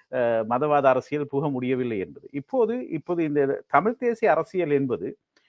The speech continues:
இந்த திராவிடத்தை எதிர்த்து அரசியல் செய்வதால்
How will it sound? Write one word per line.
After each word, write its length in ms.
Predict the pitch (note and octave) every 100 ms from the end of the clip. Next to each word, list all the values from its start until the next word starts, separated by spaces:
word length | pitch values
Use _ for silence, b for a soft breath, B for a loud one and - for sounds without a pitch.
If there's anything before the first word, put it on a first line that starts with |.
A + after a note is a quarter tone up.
| _
இந்த 140 | C#3+
திராவிடத்தை 840 | C3 C#3+ E3+ G3 F#3+ - G3 G#3+ -
எதிர்த்து 640 | D#3 D3+ F#3+ - A#3 A3+
அரசியல் 420 | C#3 D#3+ - F#3+
செய்வதால் 560 | F3 E3 D3+ A#2+ D#3+